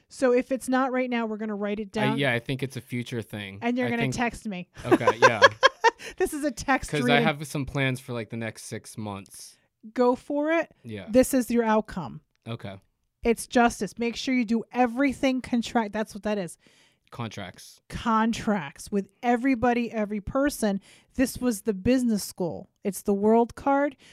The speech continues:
Speaker 1: which validated what I said, which just popped out. It means make sure that you understand what contracts are. Don't just trust a lawyer or somebody you know who does titles and contracts, okay?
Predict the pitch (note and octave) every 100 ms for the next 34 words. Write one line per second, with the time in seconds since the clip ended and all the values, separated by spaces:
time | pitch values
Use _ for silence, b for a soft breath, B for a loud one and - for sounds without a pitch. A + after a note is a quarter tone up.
0 | b A#3 A3+ G#3 A#3 A3+ A#3 A3+ G#3+ G3
1 | G3+ F#3 F3 - F3+ - F#3 - F#3+ -
2 | G#3 - - F3+ - F3+ D3 B B -
3 | A3 A#3 G#3+ - b - G#3 A#3 B3+ -
4 | - B3+ A#3 A#3 G#3 F#3+ F#3+ G3+ A#3 A#3
5 | - G#3 G#3+ G3+ - F#3+ F#3 F3 - G3
6 | G3+ - G3+ F#3+ - F3 E3 _ A3 G#3+
7 | G#3+ - - G#3 F#3+ - - - G3 -
8 | F#3 F#3 G3 A3 G#3+ G#3 - b b _
9 | G#3 F#3+ - A3+ G#3+ A3 G3+ G3+ G3 G3
10 | F#3 F3+ - - G#3 G3 F#3+ F#3 F3+ F3
11 | E3+ E3+ E3 D#3+ - F#3 - F#3+ G3+